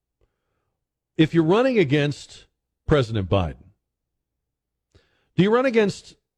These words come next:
bad policies? Do you run against things that are dragging people down, are, are, are holding us back?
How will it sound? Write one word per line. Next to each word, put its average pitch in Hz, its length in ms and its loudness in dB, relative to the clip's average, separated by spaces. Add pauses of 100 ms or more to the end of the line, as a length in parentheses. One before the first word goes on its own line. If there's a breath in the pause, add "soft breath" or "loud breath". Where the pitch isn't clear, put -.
(240)
bad 139 360 -2
policies? 135 680 -2
Do 123 80 -4
you 117 60 0
run 139 160 2
against 143 380 -4
things 131 380 -2
that 117 200 0 (880)
are 120 140 0
dragging 123 540 -2
people 117 400 -2
down, 98 600 -2
are, 104 240 0
are, 113 240 0 (140)
are 104 160 0 (140)
holding 127 460 0
us 107 140 -4
back? 95 540 -4